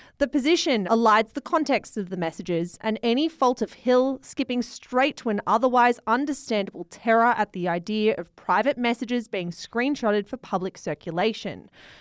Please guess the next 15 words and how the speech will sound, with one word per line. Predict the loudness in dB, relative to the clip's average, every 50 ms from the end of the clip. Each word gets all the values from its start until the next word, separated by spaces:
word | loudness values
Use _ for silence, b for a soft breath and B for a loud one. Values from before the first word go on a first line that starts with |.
| B B
And | 0 2 2
that's | 2 0 0 -4
the | -4 -2 -2
rub. | 2 2 0 0 0 -4 -12 -16 B B B B B B B
Texting, | _ -2 -2 -2 -2 -4 -4 -2 -2 -2 -4 -6
for | -6 0 2 2
all | 2 2 2
intents | -2 -4 -6 -8 -10 -10 -8 -12
and | -14 -14 -12
purposes, | -2 0 0 0 0 -2 -4 -2 -2 -2 -2 -4 -6 -10 b b b b b
is | -6 -4 -4
a | -4 -6
semi-public | -6 -6 -4 -2 -2 -2 -2 -6 -6 -8 -10 _ _ -8 -6 -6 -6 -4 -6 -12 -12 -12 -16 _ -8
activity | -8 -8 -8 -12 _ -8 -4 -4 -2 -2 -2 -4 -4 -4
now." | -4 -6 -6 -6 -8 -10 -12